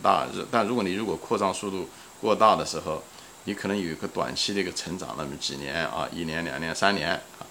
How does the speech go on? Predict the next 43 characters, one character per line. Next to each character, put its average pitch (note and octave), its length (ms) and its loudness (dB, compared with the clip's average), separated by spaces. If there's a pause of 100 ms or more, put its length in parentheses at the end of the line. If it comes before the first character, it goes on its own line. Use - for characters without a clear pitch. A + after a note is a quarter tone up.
(300)
迟 - 180 -8
早 - 200 -8
你 - 80 -8
都 - 40 -10
要 - 100 -10
出 - 200 -12
问 D#2 100 -10
题， - 160 -12
那 G#2+ 80 0
只 - 140 -6
是 F2+ 140 -6
个 - 80 -6
定 F2 160 -6
时 - 100 -10
炸 - 220 -4
弹， F2 120 0 (440)
好 - 100 -10
吧？ D#2+ 160 0 (340)
所 - 80 -4
以 F#2 60 0
我 F2+ 60 0
在 F#2 100 4
这 F#2+ 60 -2
里 F2+ 120 -2
说 F2 240 -2
一 D2 60 -2
下 - 120 -4
子， - 120 -8 (920)
就 G2+ 60 -6
是 G2 80 0
一 G#2 80 -2
个 G#2+ 80 -2
组 G#2 160 -10 (100)
织 E2 200 -4
啊， D#2+ 100 -2 (460)
大 E2+ 280 8 (160)
是 - 200 -8 (160)
强 - 360 -6
的 - 60 -10 (140)
天 - 280 -8
敌， - 60 -18 (340)
好 F#2+ 80 0
吧？ G#2 140 8